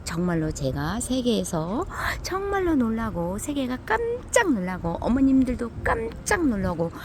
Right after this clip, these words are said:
우리 전 세계 국민들이 깜짝 놀랄 노래를 준비해놨습니다. 자작곡을 해놨으니까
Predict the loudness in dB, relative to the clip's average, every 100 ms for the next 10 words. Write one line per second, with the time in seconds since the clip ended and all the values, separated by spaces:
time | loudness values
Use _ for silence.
0 | -12 -4 0 0 -2 -4 -4 -4 -4 -4
1 | -2 -6 -4 -4 -2 -2 -4 -8 -8 -6
2 | -4 -4 -8 -2 2 2 2 2 0 0
3 | -2 -4 -6 -10 -6 0 2 2 2 0
4 | 0 -2 -4 -2 -2 -2 -4 -2 0 2
5 | 2 0 0 0 -2 -2 -4 -4 -2 -2
6 | -4 -4 -2 -4 -4 -4 -4 -6 -6 -6
7 | -6